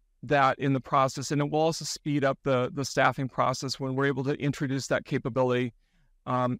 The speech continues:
into the way that we work with our candidates. Everything is becoming more automated. Our clients, our customers that we serve,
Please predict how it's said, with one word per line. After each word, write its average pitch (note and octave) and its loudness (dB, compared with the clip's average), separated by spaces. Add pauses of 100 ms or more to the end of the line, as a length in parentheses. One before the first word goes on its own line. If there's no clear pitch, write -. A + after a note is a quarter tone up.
into C#3 0 (160)
the C3+ -2
way C3 2
that B2 -2
we B2+ 0 (180)
work D3+ 0
with C3+ -2
our B2 2
candidates. A#2 -4 (400)
Everything G3 2
is D#3 2
becoming D#3 2
more D3 0
automated. D3 0
Our D#3+ 4
clients, F#3 0 (100)
our D3 2
customers F3+ 0
that - -4
we D3 0
serve, D3 0